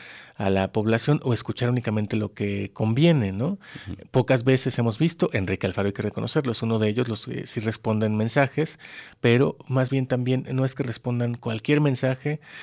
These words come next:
Speaker 1: o a todas las personas, que a lo mejor sería imposible, puede ser un argumento, pero lo cierto es que, eh, también esos,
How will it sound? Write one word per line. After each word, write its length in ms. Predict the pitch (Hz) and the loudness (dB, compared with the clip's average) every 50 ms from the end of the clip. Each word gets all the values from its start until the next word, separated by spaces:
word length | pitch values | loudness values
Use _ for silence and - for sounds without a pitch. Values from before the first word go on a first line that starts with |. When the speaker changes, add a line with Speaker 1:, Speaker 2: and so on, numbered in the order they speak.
| - - - | -20 -16 -4
Speaker 1:
o 200 | - 120 127 123 - | 0 2 2 4 2
a 100 | - 117 | 0 -2
todas 260 | - - - 131 127 123 | -2 -2 0 0 2 2
las 140 | 127 123 | 0 -2
personas, 720 | - - 127 123 - 156 151 139 131 151 156 - - - | -2 -2 -2 0 0 2 2 2 2 0 -2 -6 -10 -12
que 120 | - - 123 - - - | -12 -14 -14 -10 -8 -8
a 80 | 117 110 | -6 -6
lo 100 | 107 107 | -6 -6
mejor 260 | 104 - - 139 127 | -4 0 0 0 2
sería 220 | - 131 120 120 | 2 2 2 2
imposible, 440 | 120 117 - - 139 190 196 170 147 | 2 0 -2 -2 -2 0 2 2 2
puede 200 | - - 120 113 | 2 0 0 0
ser 180 | - - 117 117 | 0 -2 0 0
un 180 | 113 113 - - | 0 -2 -2 -4
argumento, 640 | - 110 110 113 113 120 127 127 120 - - - - - - - - - - - _ | -6 -6 -4 -2 -2 0 0 0 -2 -4 -8 -10 -10 -14 -18 -18 -18 -20 -20 -14 _
pero 400 | - 123 123 120 123 143 160 170 - - - - - _ | 2 4 4 6 6 4 2 0 -4 -14 -20 -20 -14 _
lo 140 | - 110 110 | -6 -4 -2
cierto 320 | - 127 113 110 - 117 | 0 0 -2 0 -2 -2
es 140 | 113 - - | -4 -4 -2
que, 320 | - 127 123 123 - - - | 0 2 2 2 0 -2 -4
eh, 460 | - 120 113 110 107 - - - _ _ _ - - _ | -4 -4 -2 -2 -2 -4 -6 -8 _ _ _ -20 -18 _
también 460 | - 127 117 117 117 127 131 135 - - | 0 0 0 2 2 2 2 2 2 -2
esos, 460 | 143 135 - 156 143 - - - | -4 -2 -2 -2 -2 -2 -4 -8